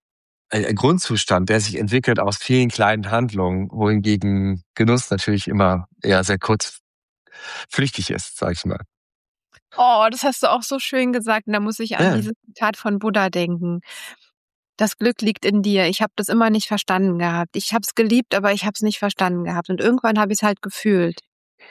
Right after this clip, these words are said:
Speaker 2: Das Glück
Speaker 1: Mhm.
Speaker 2: liegt in uns. Wir machen die Augen zu und fühlen's einfach in uns. Ja, klar, kleine Momente auch im Außen, aber wenn wir so diesen Weg des, des Glücks nach innen gehen, ja, zu dieser glücklicheren Version. Das Kind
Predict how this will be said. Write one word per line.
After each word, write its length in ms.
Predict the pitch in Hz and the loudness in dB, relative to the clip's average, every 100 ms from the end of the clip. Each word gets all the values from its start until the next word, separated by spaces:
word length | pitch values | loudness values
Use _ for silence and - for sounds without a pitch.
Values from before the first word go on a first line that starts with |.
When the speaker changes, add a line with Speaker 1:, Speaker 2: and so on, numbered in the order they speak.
| _ _ _ _ _ _ _ _ _ _ | _ _ _ _ _ _ _ _ _ _
Speaker 2:
Das 180 | 214 208 | -2 0
Glück 240 | 226 247 120 | 2 2 2
Speaker 1:
Mhm. 60 | |
Speaker 2:
liegt 200 | 220 - | 0 0
in 100 | 208 | 0
uns. 220 | 185 202 | 2 2
Wir 80 | 196 | 2
machen 220 | 202 214 | 0 2
die 140 | 202 160 | 0 2
Augen 320 | 196 220 220 | 2 2 0
zu 180 | - 196 | 0 -2
und 180 | 185 - | -2 -2
fühlen's 440 | 220 214 208 - | 2 2 2 0
einfach 480 | - 170 - 202 - | -2 -2 -2 -2 0
in 180 | 190 175 | 0 2
uns. 480 | 196 180 175 - _ _ _ _ _ _ _ - | 2 0 -2 -12 _ _ _ _ _ _ _ -2
Ja, 200 | 220 226 | 0 0
klar, 360 | - 214 240 | 0 2 2
kleine 340 | - 214 214 208 | 2 2 4 4
Momente 540 | 202 202 208 240 - | 2 2 2 2 0
auch 140 | 208 | 0
im 120 | 202 - | -2 0
Außen, 720 | 175 208 247 - 277 285 269 - | 0 -2 -4 -6 -4 -4 -6 -4
aber 460 | 196 202 196 202 - - - _ - | -2 2 2 0 -6 -20 -20 _ -4
wenn 180 | 214 214 | 2 4
wir 100 | 220 | 4
so 80 | 214 | 2
diesen 320 | 202 202 208 | 0 2 2
Weg 280 | 202 226 - _ - | 4 2 0 _ -2
des, 200 | 196 - | -2 -2
des 180 | 190 | -4
Glücks 260 | - 220 - | -2 -2 0
nach 160 | 196 - | -2 2
innen 320 | 220 220 185 | 4 4 2
gehen, 320 | 175 175 170 | 2 0 2
ja, 140 | 185 | 0
zu 100 | 220 | 0
dieser 220 | 196 185 190 | -2 0 0
glücklicheren 640 | 202 208 196 196 190 180 | 0 0 0 0 2 2
Version. 540 | 185 175 185 185 175 - - - - _ _ - | 2 0 2 2 0 -4 -14 -18 -20 _ _ -4
Das 220 | 247 233 | -2 -2
Kind 380 | - 311 262 - | 0 0 2 -2